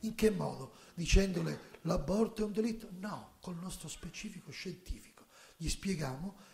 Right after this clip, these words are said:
che il loro rischio non è, è risibile, è compatibile, non è amplificato. E quindi li tranquillizziamo e vanno avanti. Se non basta,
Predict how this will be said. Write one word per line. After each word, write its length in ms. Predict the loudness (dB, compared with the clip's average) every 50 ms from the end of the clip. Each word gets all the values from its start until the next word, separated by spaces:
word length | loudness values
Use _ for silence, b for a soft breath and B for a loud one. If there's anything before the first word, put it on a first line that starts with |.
| B B
che 100 | -6 -6
il 220 | -4 -2 -2 0
loro 240 | 2 2 2 0 0
rischio 800 | -2 -2 0 0 0 0 0 0 0 0 0 -2 -16 -20 -20 -12
non 240 | -8 -6 -4 -4 -4
è, 120 | -4 -4 0
è 120 | 0 0
risibile, 920 | 2 2 0 -2 -2 -2 -4 -6 -6 -8 -10 -10 -10 -12 -16 -20 -20 -12 -4
è 180 | -2 -2 -2
compatibile, 720 | -2 -2 -4 -2 -2 -4 0 2 2 2 2 0 -10 -10 -10
non 240 | -8 -8 -6 -4 -4
è 140 | -4 -4
amplificato. 920 | -6 -6 -10 -10 -8 -8 -8 -8 -8 -10 -10 -12 -12 -12 -14 -18 -20 -20 B B B B B B
E 100 | B -6
quindi 320 | -4 -4 -4 -4 -4 -6 -6 -6
li 120 | -4 2
tranquillizziamo 760 | 2 2 2 2 -2 -4 -2 -2 -2 2 2 0 0 0 -8 -10
e 80 | -10 -8
vanno 300 | -6 -6 -8 -8 -10 -10
avanti. 440 | -10 -10 -10 -8 -10 -10 -8 -8 B B B B B
Se 200 | B 2 4 4
non 180 | 4 4 2 0
basta, 580 | -2 -4 -4 -2 -4 -4 -2 -4 -6 -6 B